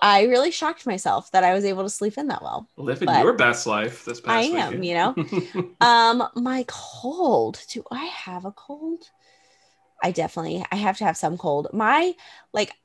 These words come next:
Speaker 1: I don't know if it's a cold or more of, like, a mom slash dad fail, 'cause I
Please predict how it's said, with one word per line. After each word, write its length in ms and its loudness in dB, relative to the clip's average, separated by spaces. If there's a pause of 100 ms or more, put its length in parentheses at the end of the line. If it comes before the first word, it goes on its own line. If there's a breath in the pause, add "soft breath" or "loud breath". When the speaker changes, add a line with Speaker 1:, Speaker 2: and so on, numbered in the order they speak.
(100)
Speaker 1:
I 80 8
don't 140 2
know 60 -2
if 100 -4
it's 100 -14
a 40 -18
cold 300 0
or 100 0
more 200 0
of, 80 -2
like, 160 0
a 80 4
mom 640 0
slash 600 2
dad 440 2
fail, 240 2
'cause 160 -6
I 80 2